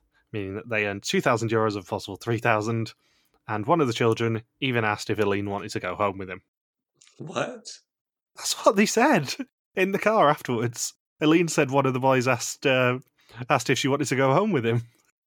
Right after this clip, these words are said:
Speaker 2: <laughs> I missed that part.
Speaker 1: I don't know how you missed that. It was one of the funniest bits.
Speaker 2: I need to go back and see that. Is that, like, right when, right after the challenges,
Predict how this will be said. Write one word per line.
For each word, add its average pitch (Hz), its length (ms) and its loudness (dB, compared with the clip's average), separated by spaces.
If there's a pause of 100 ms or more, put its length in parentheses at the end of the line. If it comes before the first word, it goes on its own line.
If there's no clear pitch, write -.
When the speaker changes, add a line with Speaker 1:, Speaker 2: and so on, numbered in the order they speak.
(240)
Speaker 2:
<laughs> - 680 -10
I 202 220 8
missed 151 400 0
that 208 300 -4
part. 85 400 -2 (420)
Speaker 1:
I 170 80 4
don't 143 200 2
know 151 40 2
how 135 80 4
you 143 140 -4
missed 160 160 -2
that. 110 140 -2
It 123 40 -4
was 110 140 -6
one 120 160 -2
of 117 60 -2
the 131 80 0
funniest 123 380 -2
bits. - 460 -12 (600)
Speaker 2:
I 147 120 -6
need 127 180 -4
to 101 80 -4
go 98 200 -2
back 107 320 -4
and 82 140 -12
see 98 240 -6
that. 110 540 -8 (200)
Is 104 160 -4
that, 120 160 2
like, 113 180 0
right 107 320 2
when, 107 260 -6 (300)
right 113 200 2
after 110 200 -2
the 101 120 0
challenges, 127 580 -2